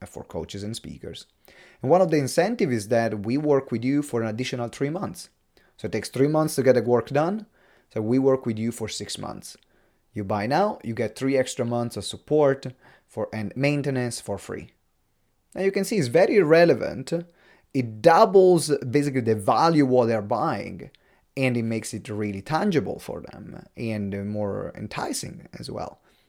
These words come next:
And so I know that people buy on the deadline because of these incentives. So think about your offer now. What incentives can you give that can make your offer complete, that can make your offer better, and that your clients really, really want to have?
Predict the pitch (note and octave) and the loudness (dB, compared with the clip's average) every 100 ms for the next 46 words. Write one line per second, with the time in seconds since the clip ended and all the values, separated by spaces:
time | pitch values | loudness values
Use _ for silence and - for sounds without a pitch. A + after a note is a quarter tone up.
0 | - A#2 A#2+ G#2 - A#2 B2 A#2+ A2 - | -12 -4 -4 -2 -4 -2 0 0 -2 -4
1 | A#2 A2+ G#2+ G2+ G#2 A2 A#2 A#2 G#2 - | -6 -4 -4 -4 -4 -2 0 0 -4 -6
2 | _ - _ _ B2+ C3 A#2 G2+ D3+ E3+ | _ -20 _ _ -2 0 0 2 2 2
3 | A2+ G#2+ G2+ G#2 G2+ G2 D#2+ D#2+ D2 - | -2 -2 -6 -6 -6 -6 -10 -12 -10 -6
4 | A#2 F#2+ - - _ _ _ _ - - | -6 -8 -14 -18 _ _ _ _ -20 -10
5 | - F#4+ D#4+ D3+ C3 A#2 A2+ - A2 G2 | -2 2 8 8 6 4 4 4 -4 -6
6 | F#2+ D#2 - _ _ _ _ _ _ - | -8 -10 -12 _ _ _ _ _ _ -20
7 | _ - D3+ C#3 F3+ F3+ A3+ D4 E3+ - | _ -12 -10 -6 2 4 4 2 0 4
8 | D#3 D#3 C#3 - B2 A2 A#2 C#3 G#2+ G#2 | 2 4 0 0 0 0 2 2 2 -4
9 | F#2 - A#2 A2+ B2+ C3 A2+ - G2 - | -10 -8 -6 -4 -2 0 -2 -2 -8 -8
10 | G2+ - D#3 - - _ _ _ G#2+ - | -12 0 0 0 -10 _ _ _ -8 -4
11 | A2+ G2+ A2 G2 G2+ F2+ G2 B2+ F3+ - | -4 -2 -2 -2 -6 -4 0 0 0 -6
12 | _ _ _ _ - C#3 C3 B2+ A2+ - | _ _ _ _ -4 0 2 2 0 -4
13 | - C3 C#3+ C#3+ C3 B2 A2+ G#2+ C3 C#3+ | 0 2 4 2 0 0 -2 0 2 2
14 | C3+ A#2+ A2 G#2+ G2+ G2+ G2 F#2 F#2+ - | 2 2 0 -4 -6 -8 -8 -8 -8 -10
15 | - | -14